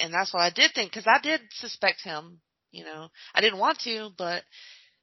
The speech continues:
they were making it a little too, like, he's too great, you know.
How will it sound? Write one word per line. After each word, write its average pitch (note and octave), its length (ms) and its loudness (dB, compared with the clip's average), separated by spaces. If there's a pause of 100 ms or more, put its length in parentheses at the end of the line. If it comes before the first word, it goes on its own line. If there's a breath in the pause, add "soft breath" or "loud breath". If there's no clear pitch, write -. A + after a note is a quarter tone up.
(140)
they A3 140 10
were A3 120 8
making A#3+ 340 6
it G#3+ 140 8
a G3+ 60 8
little G#3+ 280 4
too, A3 280 -6
like, F3+ 340 2 (260)
he's G3 280 -8
too F#3+ 220 -8
great, E3+ 420 -2 (140)
you E3 160 -10
know. D#3+ 240 -8